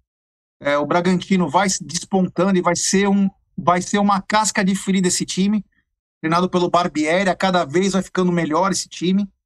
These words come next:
Já virou uma força do estado de São Paulo.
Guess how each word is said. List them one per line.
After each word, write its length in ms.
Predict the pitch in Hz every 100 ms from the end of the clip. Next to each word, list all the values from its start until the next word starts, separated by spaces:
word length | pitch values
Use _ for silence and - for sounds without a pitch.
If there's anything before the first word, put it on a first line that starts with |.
| _ _ _ _ _
Já 160 | 127 170
virou 260 | 170 180
uma 180 | 196 190
força 520 | - - 175 202 180
do 80 | 165
estado 240 | 147 165 160
de 80 |
São 160 | - 151
Paulo. 400 | 143 160 185 196